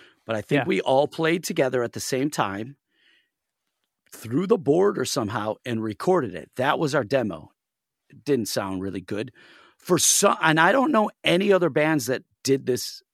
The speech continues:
Speaker 1: in Buffalo or anywhere. Most bands go to
Speaker 2: Yeah.
Speaker 1: a studio.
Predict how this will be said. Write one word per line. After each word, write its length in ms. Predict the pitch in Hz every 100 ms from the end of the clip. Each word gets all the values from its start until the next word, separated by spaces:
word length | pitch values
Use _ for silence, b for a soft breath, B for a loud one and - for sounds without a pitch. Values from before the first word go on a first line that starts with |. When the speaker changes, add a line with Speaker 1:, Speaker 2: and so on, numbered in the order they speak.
| _ _
Speaker 1:
in 200 | - 127
Buffalo 420 | 107 139 156 143 113
or 180 | 95 -
anywhere. 420 | 110 123 131 170
Most 320 | 190 123 147
bands 440 | - 127 151 147 - _ _ _ _ _ -
go 160 | 82 85
to 60 |
Speaker 2:
Yeah. 60 | 147
Speaker 1:
a 20 |
studio. 540 | 135 226 247 92 85